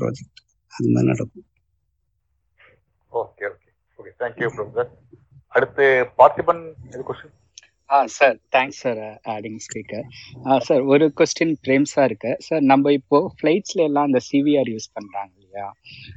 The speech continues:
Speaker 3: ஆம், அ, வாய்ஸ் ரெக்கார்டர்ஸ் and வந்து அதுல ஃப்ளைட்ஸ்ல யூஸ் பண்ற எல் ஆர் யூஸ்ல இருந்து வர, ஆம், ஆம், சென்சார்ஸ்ல இருந்து வர டேட்டாஸ் அதெல்லாம் வந்து ஸ்டோர் பண்றதுக்கு வந்து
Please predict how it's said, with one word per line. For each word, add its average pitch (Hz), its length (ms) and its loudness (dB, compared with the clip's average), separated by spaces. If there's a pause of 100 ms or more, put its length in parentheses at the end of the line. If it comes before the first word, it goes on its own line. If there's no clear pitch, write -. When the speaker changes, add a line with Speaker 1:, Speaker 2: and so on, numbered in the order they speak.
Speaker 3:
ஆம், 107 560 -4
அ, 120 40 4
வாய்ஸ் 113 480 2
ரெக்கார்டர்ஸ் 113 580 -2
and 127 420 0 (180)
வந்து 117 500 0
அதுல 110 500 -4 (440)
ஃப்ளைட்ஸ்ல 123 320 0
யூஸ் 123 300 -2
பண்ற 113 340 0
எல் 117 100 0
ஆர் 127 100 4
யூஸ்ல 127 260 -2
இருந்து 117 240 -4
வர, 107 640 -2 (400)
ஆம், 107 600 -4
ஆம், 110 400 -6 (340)
சென்சார்ஸ்ல 127 460 0
இருந்து 120 180 -2
வர 110 220 0
டேட்டாஸ் 113 440 -2
அதெல்லாம் 113 360 -2
வந்து 113 220 -4
ஸ்டோர் 117 320 -6
பண்றதுக்கு 107 560 -8
வந்து 110 520 -2